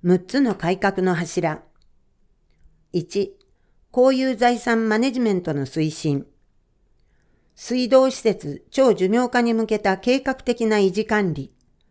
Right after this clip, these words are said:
上下水道課。公共施設の処分、再編成の推進、利財課。二、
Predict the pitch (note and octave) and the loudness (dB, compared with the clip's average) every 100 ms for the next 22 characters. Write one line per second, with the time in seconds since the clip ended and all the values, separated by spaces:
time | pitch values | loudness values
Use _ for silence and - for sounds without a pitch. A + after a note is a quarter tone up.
0 | _ _ G#3 A3 G#3+ G#3 G3+ G3 F3+ E3+ | _ _ 2 4 2 0 -2 0 0 -2
1 | - - - _ _ _ _ _ _ _ | -4 -18 -20 _ _ _ _ _ _ _
2 | _ _ _ _ _ _ _ _ C4+ C#4+ | _ _ _ _ _ _ _ _ 0 0
3 | C#4+ D4+ D4 - C4 F#3+ D#3 D3 A3 F3+ | 2 0 0 -4 -2 -2 -2 0 -2 0
4 | C#3+ - _ _ _ - A#3+ C4 D4 D4+ | -4 -8 _ _ _ 0 2 2 2 0
5 | D4 A3 F3 D3 - F#3 G3+ - F#3 - | 2 2 2 0 -2 -2 -2 -2 -2 -2
6 | - _ _ _ D#3 D#3+ G#3+ F#3 - C3+ | -12 _ _ _ -8 0 0 -2 -6 -12
7 | - _ _ _ _ _ _ _ _ _ | -14 _ _ _ _ _ _ _ _ _
8 | _ _ _ _ _ - G3 G#3 | _ _ _ _ _ -4 0 0